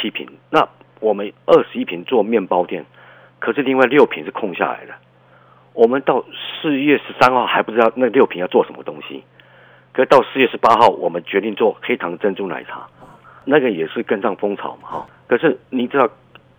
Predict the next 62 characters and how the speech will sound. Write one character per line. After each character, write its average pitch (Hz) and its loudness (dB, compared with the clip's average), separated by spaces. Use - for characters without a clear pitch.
一 151 0
开 - 2
始 92 -2
的 80 0
时 - -6
候 107 -2
我 92 -8
们 85 -6
认 113 2
定 95 0
哈， 80 -6
如 120 0
果 - 0
一 131 -8
天 110 -2
两 85 0
边 117 0
加 113 4
起 - -6
来 65 -8
有 87 -10
七 - -4
万 101 2
块， 95 0
我 78 -6
们 - -16
就 98 -6
很 67 -14
开 78 -10
心 69 -16
了。 64 -18
结 120 4
果 110 2
呢， 80 -8
一 - -16
个 104 0
月 107 6
做 101 0
下 92 0
来， 67 -8
就 104 -10
是 107 -6
五 101 -6
月 104 2
份 90 -2
完 82 -6
整 - -12
的 69 -16
一 92 -16
个 71 -12
月， 82 -6
大 110 2
概 107 4
最 110 0
后 95 2
是 101 -2
六 95 2
百 71 -10
一 85 -12
十 80 -12
七 85 -10
万。 82 -6